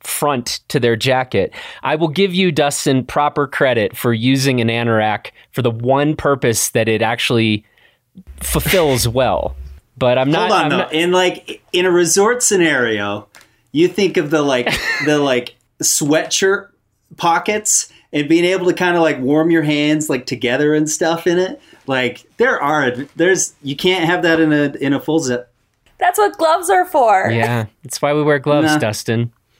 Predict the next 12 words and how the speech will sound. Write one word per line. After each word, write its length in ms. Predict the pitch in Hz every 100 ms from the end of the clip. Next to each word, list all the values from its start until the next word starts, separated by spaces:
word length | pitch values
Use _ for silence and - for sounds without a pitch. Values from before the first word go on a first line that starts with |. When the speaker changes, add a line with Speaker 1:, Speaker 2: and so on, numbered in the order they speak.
| _ _ _ -
Speaker 2:
No. 340 | 151 151 117
Speaker 1:
Hmm. 40 | 95 - - - - - - - - _ _ -
<laughs> 120 | 190 - - 311 165
Well, 160 | 202
anyway, 380 | 208 185 131 127
I 100 | 151
feel, 340 | - 226 196 -
I 80 | 156
feel, 320 | - 208 - _ -
Luke, 260 | 165 185 180
did 180 | 160
you, 240 | 165 202